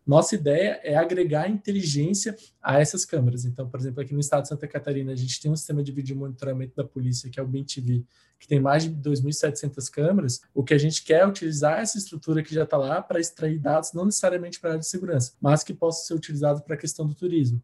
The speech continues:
Há dados que possibilitem a gente quantificar quantas pessoas, identificar o perfil da pessoa que trabalha lá, e esses dados são coletados de forma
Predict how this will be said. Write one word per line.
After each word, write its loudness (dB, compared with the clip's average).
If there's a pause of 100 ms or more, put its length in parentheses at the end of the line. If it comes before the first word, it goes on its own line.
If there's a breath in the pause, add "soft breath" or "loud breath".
(120)
Há 4
dados 4
que -16
possibilitem -2
a -2
gente -4
quantificar -4
quantas -4
pessoas, -2 (240 loud breath)
identificar 0
o -2
perfil 0
da -2
pessoa -4
que -18
trabalha 0
lá, -2 (280 soft breath)
e 0
esses -2
dados 2
são -4
coletados -4
de -6
forma -4